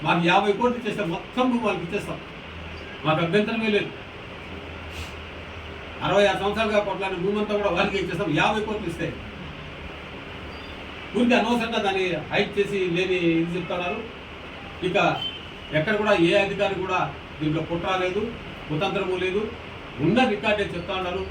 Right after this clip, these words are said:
మీరు కావాలంటే చూసుకోవచ్చు. ఎవరైనా మేము చెప్పే దాంట్లో అబద్ధం ఉన్నా, పొరపాటు ఉన్నా, పబ్లిక్ డిబేట్ కూడా మేము రెడీగా ఉన్నాం.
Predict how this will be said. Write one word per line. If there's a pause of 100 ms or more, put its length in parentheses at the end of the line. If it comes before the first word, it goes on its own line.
(240)
మీరు
కావాలంటే
చూసుకోవచ్చు. (400)
ఎవరైనా
మేము
చెప్పే
దాంట్లో
అబద్ధం
ఉన్నా,
పొరపాటు
ఉన్నా,
పబ్లిక్
డిబేట్
కూడా
మేము
రెడీగా
ఉన్నాం.